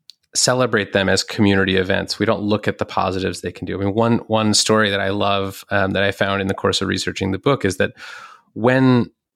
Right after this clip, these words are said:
the, in, in the nineteen twenties and thirties, when the rural parts of America were getting electricity for the first time, um,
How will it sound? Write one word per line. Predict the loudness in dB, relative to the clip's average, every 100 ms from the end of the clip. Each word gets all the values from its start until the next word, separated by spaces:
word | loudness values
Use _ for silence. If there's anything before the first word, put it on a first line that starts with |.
| _
the, | -2 2 4 4 0 -8 _
in, | -4 0
in | 4
the | 4
nineteen | 4 0 0 2 2 0
twenties | -2 -2 0 0
and | -2
thirties, | 2 2 2 0 0
when | -2 -2 -6 -10 _ _ -4
the | -2
rural | 0 2 4 2
parts | 0 -2 -2 0
of | 0
America | 2 2 2 -2
were | -2 -4
getting | -4 -4 -2
electricity | -2 -2 -2 -2 0 0 -2
for | -2
the | -4
first | -4 -6 -4
time, | -6 -4 -4 -8 -14 -18 -18 -18 -4
um, | -2 -2 -4